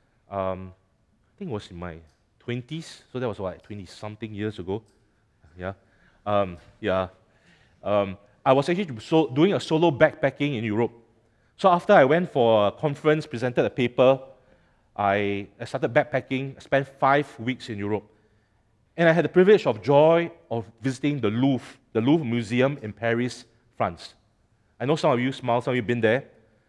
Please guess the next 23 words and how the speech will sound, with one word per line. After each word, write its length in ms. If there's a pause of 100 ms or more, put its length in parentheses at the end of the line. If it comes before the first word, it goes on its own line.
(200)
This 160
is 180
where 340
actually 340
the 120
Mona 260
Lisa, 520 (200)
the 60
painting 300
of 20
the 60
Mona 180
Lisa 420
is 120
kept. 320 (960)
And 100
like 160 (160)
every 240
visitor, 540 (880)
I 100
stood 420
in 180
queue 440